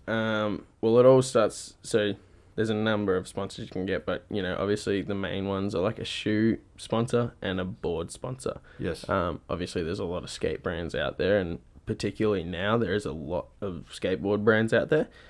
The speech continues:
Speaker 1: but there's, there's also the big, um, big shoe companies have gotten on board with skating, like Nike, Adidas, Converse,
Speaker 2: Sure.
Speaker 1: New Balance, stuff like that.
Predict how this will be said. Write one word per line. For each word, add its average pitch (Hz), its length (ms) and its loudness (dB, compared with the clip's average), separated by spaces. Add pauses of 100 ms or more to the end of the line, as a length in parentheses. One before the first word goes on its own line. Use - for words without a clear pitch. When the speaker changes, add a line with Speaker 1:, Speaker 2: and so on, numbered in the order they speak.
(220)
Speaker 1:
but 82 240 -6
there's, 107 300 0 (280)
there's 110 160 0
also 117 300 4
the 95 120 0
big, 101 440 -2 (460)
um, 85 440 -4
big 98 200 0
shoe 92 260 -2
companies - 500 -4
have 107 120 -4
gotten - 240 0
on 98 120 0
board - 280 -2
with - 100 -14
skating, - 420 -6
like 69 140 -8
Nike, - 560 -8 (160)
Adidas, - 600 -10 (100)
Converse, - 580 -6
Speaker 2:
Sure. 98 240 -2
Speaker 1:
New 98 160 0
Balance, 76 480 -6
stuff - 260 -8
like - 120 -16
that. 62 240 -2